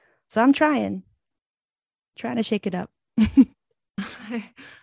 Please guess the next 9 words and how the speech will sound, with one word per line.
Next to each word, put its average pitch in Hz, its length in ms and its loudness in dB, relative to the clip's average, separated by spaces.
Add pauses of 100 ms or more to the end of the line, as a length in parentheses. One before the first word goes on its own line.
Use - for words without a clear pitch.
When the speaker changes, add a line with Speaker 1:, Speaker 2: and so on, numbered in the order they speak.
(100)
Speaker 2:
appreciate 233 640 -10
you 196 460 -14
doing 196 300 -6
that. 175 320 -12
That 262 560 4
Speaker 1:
<laughs> - 80 -20
Speaker 2:
feels 196 360 -4
really 180 320 -6
refreshing 170 920 -10